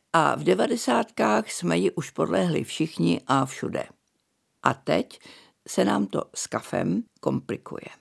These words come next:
Jako všechno, čeho je moc. Presso, latte, macchiato nebo nabídka různě připravených káv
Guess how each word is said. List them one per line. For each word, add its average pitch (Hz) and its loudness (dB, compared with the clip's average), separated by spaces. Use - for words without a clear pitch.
Jako 185 0
všechno, 220 -2
čeho 160 -4
je - -2
moc. - -10
Presso, 180 0
latte, - 0
macchiato - -2
nebo 127 0
nabídka 165 0
různě 185 2
připravených - 0
káv - 0